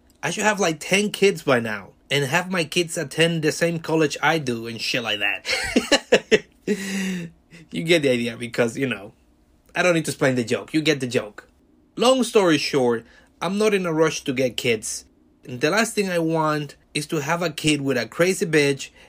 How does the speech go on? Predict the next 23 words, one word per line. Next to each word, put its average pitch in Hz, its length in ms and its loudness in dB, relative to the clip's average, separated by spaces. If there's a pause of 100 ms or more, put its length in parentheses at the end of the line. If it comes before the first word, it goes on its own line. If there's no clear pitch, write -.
(140)
and 117 500 -2
all 139 160 2
of 180 100 0
a 190 60 0
sudden 143 480 2
your 120 120 -2
life 123 260 -4
gets 147 200 -2
turned 147 320 -2
upside 147 420 -6
down, 120 480 -2 (400)
and 101 380 -6
there's 120 260 -2
a 156 80 2
new 160 180 0
person 160 380 0
in 160 140 -2
the 165 80 2
world 151 340 2
that 123 140 -2
has 123 240 0
to 156 160 -4
deal 139 480 -2